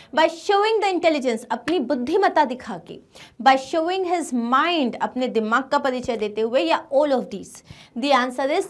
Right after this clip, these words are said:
अपने इंटेलिजेंस को दिखा के उसने अपने आप को बचा लिया। From where did the monkey jumped on the tree? मंकी ट्री के ऊपर कहाँ से उसने जंप किया?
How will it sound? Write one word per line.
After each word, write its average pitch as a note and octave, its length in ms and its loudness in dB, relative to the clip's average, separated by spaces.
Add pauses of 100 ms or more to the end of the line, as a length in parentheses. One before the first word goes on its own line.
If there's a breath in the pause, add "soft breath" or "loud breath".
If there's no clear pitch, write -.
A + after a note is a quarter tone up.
अपने C4+ 400 -6
इंटेलिजेंस A#3+ 1040 -4
को B3+ 120 -2
दिखा G3 440 -8
के C#4 160 -4
उसने A#3+ 380 -8
अपने A#3+ 260 -4
आप F#3 200 -8
को G4+ 120 -2
बचा C4+ 300 0
लिया। D#3+ 300 -12 (1000 soft breath)
From A4+ 280 4
where G4+ 220 2
did G4+ 180 0
the F#4+ 80 0
monkey F#4 480 0
jumped D4 360 0
on B3 200 -2
the A#3+ 80 -2 (120)
tree? E4+ 480 4 (120)
मंकी C4 420 0 (340)
ट्री D#4+ 200 0
के F4 140 0
ऊपर E4 300 2
कहाँ G4+ 380 0
से A4+ 180 2
उसने G4+ 220 -2
जंप B3+ 380 -2
किया? G#3 300 -2